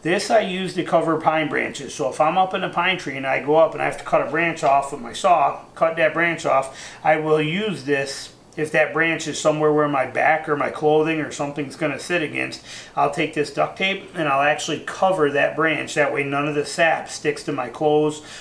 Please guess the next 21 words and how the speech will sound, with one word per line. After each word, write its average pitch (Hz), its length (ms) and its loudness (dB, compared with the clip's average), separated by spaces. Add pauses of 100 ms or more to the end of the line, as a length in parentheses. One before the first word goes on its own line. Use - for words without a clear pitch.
(160)
uh, 139 340 4
and 143 120 -4
then 143 140 -4
it 120 120 -8
transfers 147 520 0
to 147 40 -4
my - 160 -4
car 147 300 2
seat 147 340 -2
or 131 100 -2
any 135 140 -4
of 135 80 -6
that 139 180 0
kind 139 200 -4
of 135 80 -10
stuff. 135 260 -2
So 147 120 -6
this 175 200 0
is 175 80 -8
just 147 280 -4
a 139 220 2